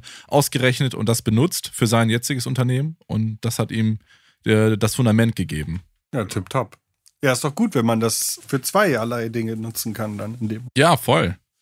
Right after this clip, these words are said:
Speaker 1: Und da habt ihr zweitausendvierzehn Lyrebird Game Audio gegründet, ihr beiden. Ähm, für die Leute, die es nicht wissen, ich weiß es, weil, ähm, ich bin großer Australien-Fan. Ähm, was hat's denn mit dem Namen auf sich?
Speaker 2: <laughs>
Speaker 1: Erklär das auch bitte einmal.
Speaker 2: Ja, das ist, das ist halt ein australischer Vogel.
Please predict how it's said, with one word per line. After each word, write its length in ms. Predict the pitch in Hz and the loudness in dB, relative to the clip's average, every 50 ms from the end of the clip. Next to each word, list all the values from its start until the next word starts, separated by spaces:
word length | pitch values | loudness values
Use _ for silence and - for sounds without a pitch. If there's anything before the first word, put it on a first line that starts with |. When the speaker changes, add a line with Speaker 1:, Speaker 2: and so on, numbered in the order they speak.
| _ _ _ _ - | _ _ _ _ 2
Speaker 1:
Und 80 | 120 | 4
da 60 | 123 | 4
habt 160 | 143 175 - - | 4 6 6 4
ihr 80 | 151 | 4
zweitausendvierzehn 1040 | - 175 175 170 151 156 135 - - 160 196 - - - 147 151 165 170 175 185 190 | 4 4 4 4 4 4 2 4 4 4 4 4 2 2 4 4 4 4 2 0 0
Lyrebird 680 | - - 107 107 113 127 139 131 117 110 120 113 - - | 0 2 4 6 8 8 8 8 8 8 6 4 4 4
Game 240 | 110 107 113 113 | 4 6 6 6
Audio 520 | - - 80 85 87 92 95 87 82 90 98 | 4 2 0 0 0 0 0 0 0 0 0
gegründet, 520 | - 110 101 - - 92 87 82 82 - | 0 -2 -4 -2 0 0 0 0 0 -2
ihr 80 | 62 - | -4 -4
beiden. 400 | 76 62 60 60 - - - - _ _ - | -4 -4 -6 -6 -8 -10 -14 -16 _ _ -2
Ähm, 300 | 85 87 90 92 95 92 | 2 4 4 4 4 2
für 160 | - - 127 | 4 4 4
die 80 | 120 127 | 6 6
Leute, 300 | 120 127 135 131 - 135 | 6 8 6 6 6 4
die 100 | 120 120 | 2 2
es 80 | 113 | 4
nicht 160 | - 117 90 101 | 2 2 4 4
wissen, 460 | 123 127 - - 147 147 147 165 165 | 4 4 4 2 2 2 2 0 0
ich 160 | - 117 - | -2 0 2
weiß 220 | - 113 117 131 151 | 4 6 6 6 4
es, 120 | 151 - | 2 2
weil, 280 | - 113 113 113 110 85 | 4 4 6 6 4 4
ähm, 320 | - 101 101 104 104 98 - _ _ | 4 4 4 4 2 0 -2 _ _
ich 80 | - - | -4 0
bin 100 | - 117 | 2 4
großer 240 | 104 131 175 - 180 | 6 4 4 4 4
Australien-Fan. 800 | 135 - - - 131 151 110 87 - - - 78 82 104 139 151 - - - - - - _ _ - | 2 2 2 2 4 4 4 2 0 0 0 0 0 0 0 -2 -4 -10 -20 -20 -20 -20 _ _ 0
Ähm, 240 | - 98 104 107 104 | 2 4 4 4 6
was 280 | 101 117 139 - - - | 4 4 4 2 2 2
hat's 180 | 151 147 - | 2 2 4
denn 140 | - 147 135 | 2 4 4
mit 100 | 131 - | 4 4
dem 140 | - 107 101 | 4 4 6
Namen 340 | 101 98 101 110 110 98 80 | 6 6 6 4 4 2 0
auf 240 | - 80 82 82 - | 0 -2 -4 -4 -4
sich? 180 | - - 143 139 - - | -2 -2 -2 -2 -2 -4
Speaker 2:
<laughs> 140 | 113 - | -6 -6
Speaker 1:
Erklär 280 | - 107 101 - 113 107 | -6 -6 0 2 2 2
das 120 | 104 - | 2 0
auch 80 | 98 92 | -2 -2
bitte 200 | - 98 - - | -2 -2 -2 -2
einmal. 140 | - - 110 107 | -4 -2 0 0
Speaker 2:
Ja, 100 | 107 104 | 0 0
das 200 | 98 123 135 151 | 0 0 0 0
ist, 360 | 151 - - - - - 123 | -2 -2 -2 -2 -4 -8 -12
das 320 | 131 113 143 143 139 131 | -14 -10 -6 -4 -4 -4
ist 80 | 131 - | 0 0
halt 160 | 165 160 165 | 0 0 0
ein 60 | 165 | 0
australischer 760 | 156 156 147 - - - 117 117 120 127 151 147 - 180 175 | -2 -2 -2 -4 -4 -2 0 2 2 0 0 -2 -2 -2 -4
Vogel. 540 | 165 - 156 147 151 156 170 196 220 262 269 | -4 -2 0 2 2 2 2 2 0 -2 -2